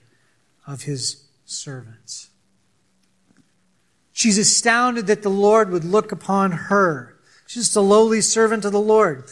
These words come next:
She's one person in the midst of all of humanity, right? And yet God took notice of her.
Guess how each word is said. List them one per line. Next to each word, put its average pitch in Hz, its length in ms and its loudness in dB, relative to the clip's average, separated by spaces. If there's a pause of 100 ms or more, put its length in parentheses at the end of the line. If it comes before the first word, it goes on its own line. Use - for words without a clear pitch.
(160)
She's 214 300 0
one 254 460 2
person 247 460 2
in 220 80 -2
the 214 60 -4
midst 240 320 0
of 226 100 2
all 247 360 6
of 247 100 -4
humanity, 233 680 -2
right? 190 500 0 (380)
And 220 200 4
yet 226 260 0
God 247 360 4
took 247 220 -2
notice 247 420 4
of 233 180 -4
her. 220 480 0